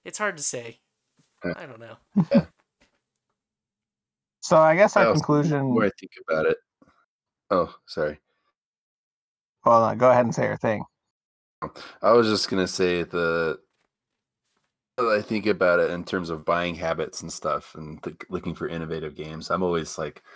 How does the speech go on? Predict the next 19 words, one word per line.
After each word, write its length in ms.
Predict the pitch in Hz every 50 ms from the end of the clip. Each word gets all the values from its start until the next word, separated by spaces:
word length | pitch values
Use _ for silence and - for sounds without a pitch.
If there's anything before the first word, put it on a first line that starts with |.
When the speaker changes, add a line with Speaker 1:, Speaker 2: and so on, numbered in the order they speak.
| - - - - - _ _ _ -
Speaker 2:
we 60 | 101
kinda 200 | - 110 92 82
talked 280 | - - 82 78 - -
about 200 | - 78 78 76
it. 80 | -
Was 100 | 76 76
it 100 | 78 -
last 240 | 76 78 - - -
week? 280 | - 87 - - - - - - - -
<laughs> 840 | 131 - - - 123 - - _ _ - - - - - - - -
I'm 140 | 95 98 101
always, 220 | 101 101 95 82
like, 120 | 82 80 -
so 200 | - 87 82 76
far 180 | - 82 78
behind 460 | 73 80 76 76 78 76 76 76 76
on 100 | 73 76 73
games 320 | 71 71 73 73 71 69
anyway. 480 | 76 73 76 73 73 73 76 76 82